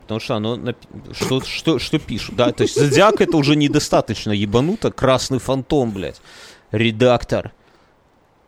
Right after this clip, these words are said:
поместите Марка назад в зев ада, откуда он явился. Он имеет серьёзный психологический порок и нуждается в постоянном ощущении хозяина.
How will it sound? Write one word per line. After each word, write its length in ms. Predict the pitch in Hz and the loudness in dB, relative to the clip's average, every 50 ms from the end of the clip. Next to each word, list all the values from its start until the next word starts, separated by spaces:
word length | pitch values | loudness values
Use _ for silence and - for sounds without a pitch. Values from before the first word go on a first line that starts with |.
| _ _ _ _ | _ _ _ _
поместите 880 | - 123 120 120 123 120 110 - - - - 131 131 - - - 120 | 2 2 2 2 2 0 -2 -4 -6 -6 -6 -6 -6 -4 -2 0 0
Марка 560 | 117 117 117 120 123 127 - 262 294 - 113 | 0 2 2 4 4 4 2 2 0 -2 -2
назад 720 | 107 107 110 113 110 95 110 120 123 117 104 90 - - - - _ _ _ _ _ _ | 0 0 0 -2 -2 0 0 2 2 2 2 0 -4 -8 -18 -20 _ _ _ _ _ _
в 180 | - 110 113 113 | -12 -10 -8 -6
зев 440 | 117 104 107 117 120 113 - - - _ _ | -4 -2 0 2 2 0 0 -4 -12 _ _
ада, 480 | - 120 120 120 117 110 107 101 78 - - | 0 2 2 2 2 0 0 -2 -2 -4 -6
откуда 600 | - 104 110 - - - - 113 107 107 98 107 | -6 -6 -6 -6 -8 -10 -10 -8 -8 -4 -2 -2
он 280 | 101 - - 113 110 107 | -2 -2 -2 -2 -2 -2
явился. 720 | 104 98 101 104 101 101 104 104 104 101 - - - - 78 - - - _ _ _ _ _ _ | -2 -2 -2 -2 -2 -2 -2 -4 -4 -6 -6 -10 -12 -14 -16 -18 -20 -20 _ _ _ _ _ _
Он 240 | - 113 110 107 107 | -4 -4 -2 -2 -2
имеет 380 | 104 110 110 107 107 104 98 | -2 -2 -2 -2 -2 -4 -6
серьёзный 760 | - - - 123 117 107 107 110 117 113 113 117 101 110 107 - | -8 -6 -4 -2 -2 -2 -2 -2 -2 -2 -2 -2 -4 -6 -8 -8
психологический 1120 | - - 117 107 - - 107 107 110 107 104 107 107 95 - - 104 95 - - - 113 | -8 -8 -8 -6 -4 -4 -2 -2 -2 -4 -4 -8 -10 -12 -12 -12 -12 -12 -12 -12 -12 -12
порок 640 | - _ - 110 110 98 101 113 117 110 - - - - _ | -8 _ -2 -2 -2 -2 0 0 -2 -2 -2 -6 -14 -16 _
и 100 | - 110 | -10 -8
нуждается 760 | 113 110 104 98 95 95 90 104 101 95 95 92 - - - | -6 -6 -6 -6 -8 -8 -6 -4 -2 -2 -2 -4 -6 -10 -14
в 100 | - - | -16 -14
постоянном 840 | - - - - - 113 107 110 107 110 101 98 95 98 101 98 98 | -12 -12 -12 -8 -6 -6 -4 -2 -2 -2 -2 -2 -2 -4 -6 -6 -8
ощущении 760 | - - - 95 - - - - - 104 104 101 104 101 98 | -8 -10 -12 -14 -12 -12 -10 -8 -4 -4 -4 -2 -2 -4 -6
хозяина. 760 | - - - 117 110 104 110 104 101 95 87 80 78 69 - | -6 -6 -6 -6 -4 -4 -4 -2 -4 -4 -6 -8 -12 -14 -16